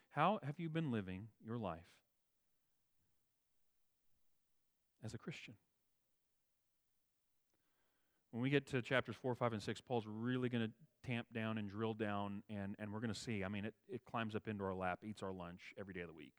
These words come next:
right? But as you consider your life and evaluate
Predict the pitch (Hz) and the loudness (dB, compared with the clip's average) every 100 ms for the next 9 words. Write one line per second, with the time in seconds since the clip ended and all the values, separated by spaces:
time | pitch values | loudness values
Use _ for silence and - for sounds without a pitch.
0 | - 85 80 - _ _ _ _ _ _ | -12 -10 -10 -16 _ _ _ _ _ _
1 | _ _ _ _ _ _ _ _ _ _ | _ _ _ _ _ _ _ _ _ _
2 | - 139 147 139 151 - 127 - 214 180 | 0 2 2 -2 -4 -6 -6 -2 0 0
3 | 151 104 117 120 113 123 151 135 123 113 | 0 0 0 -2 -2 0 2 2 2 0